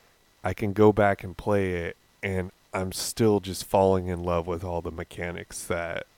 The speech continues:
were in the game. Um, but yeah, I think that's, uh, actually where we're probably gonna wrap up this episode. Um, like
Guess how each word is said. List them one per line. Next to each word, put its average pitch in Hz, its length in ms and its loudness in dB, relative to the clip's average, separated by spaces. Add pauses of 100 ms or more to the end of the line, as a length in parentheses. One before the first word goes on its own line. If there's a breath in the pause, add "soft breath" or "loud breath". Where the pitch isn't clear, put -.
(100)
were 98 260 -4
in 90 160 -4
the 87 80 -10
game. - 520 -12 (800 loud breath)
Um, 90 560 -8 (1400 loud breath)
but - 360 -6 (800)
yeah, 135 300 2 (160)
I 101 80 0
think 123 280 -2
that's, 110 360 0
uh, 107 240 2 (100)
actually 110 300 0
where 101 140 4
we're 98 120 2
probably 101 300 0
gonna 95 180 -4
wrap 92 300 -4
up 85 200 -8
this - 260 -8
episode. 101 720 -10 (400 loud breath)
Um, 95 420 -6 (920 loud breath)
like 107 640 -2